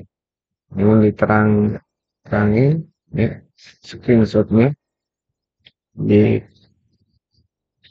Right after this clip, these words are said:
So, ya. Bip is a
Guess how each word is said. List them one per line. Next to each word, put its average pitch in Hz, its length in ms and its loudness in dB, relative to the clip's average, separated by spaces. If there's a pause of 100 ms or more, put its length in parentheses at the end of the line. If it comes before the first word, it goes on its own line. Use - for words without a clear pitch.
(2500)
So, - 240 -12
ya. 110 400 -2 (1200)
Bip 120 320 0
is 110 320 0
a 113 160 0